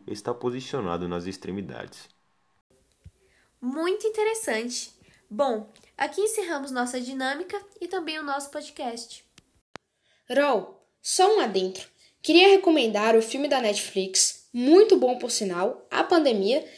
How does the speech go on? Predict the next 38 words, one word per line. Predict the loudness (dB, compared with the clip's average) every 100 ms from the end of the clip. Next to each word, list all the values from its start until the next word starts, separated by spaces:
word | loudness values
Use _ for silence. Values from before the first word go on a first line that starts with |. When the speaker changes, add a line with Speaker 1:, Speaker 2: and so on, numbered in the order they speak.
| -10
Speaker 3:
e | 0
o | 4
documentário | 4 4 2 2 2 2
A | 2
Mão | 0 4
Invisível. | 6 6 4 2 -2 -4 -10 _ -20 -4
Ambos | 4 6 8 6
abordam | 6 6 6 4
a | -2
temática | -2 -2 -2 -2 -4
de | -2 2
hoje | 2 2 0 -6
e | -2
são | 0 0
excelentes. | 2 4 4 2 0 -2 -4 -20 -6
Vale | 4 4 4
muito | 2 0 0
a |
pena | 2 0
assistir. | 0 0 0 -2 -8 -16 _ _ _ _ _ _ _ _ _ _ _ _ _ -14
Speaker 1:
E | -10
não | -8 -8
se | -8
esqueçam | -10 -8 -10 -10 -12
também | -12 -14 -10 -10 -12 _ _
que | -12
o | -10
combate | -8 -4 -4 -6
à | -4
desinformação | -2 -2 -4 -8 -8 -10 -12 -10 -8 -6
não | -6 -6
é | -6
exclusivo | -8 -12 -18 -18 -12 -10 -6
aos | -6 -4
organismos | -6 -6 -8 -10 -12 -10
internacionais, | -8 -6 -4 -6 -6 -10 -10 -12 -14 -18 _ _
e | -14 -12
nós, | -10 -10 -10 -14